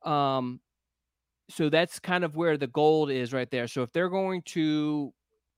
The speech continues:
bring him in on an official visit and he does that, that, then you kinda see, okay, Georgia really wants this kid because they're willing to, to, you know, basically sh-,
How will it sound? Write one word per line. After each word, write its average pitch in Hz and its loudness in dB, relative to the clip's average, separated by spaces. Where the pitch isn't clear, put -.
bring 151 2
him 165 0
in 170 0
on 147 -4
an 139 -4
official 165 2
visit 131 -4
and 143 -10
he 139 -6
does 175 2
that, 135 0
that, 175 4
then 208 2
you 196 0
kinda 165 -2
see, 151 2
okay, 156 0
Georgia 185 4
really 180 0
wants 165 -2
this 139 -6
kid 131 -4
because 131 -4
they're 143 -2
willing 151 -2
to, 135 -8
to, 135 0
you 143 -14
know, 123 -14
basically 147 0
sh-, - -6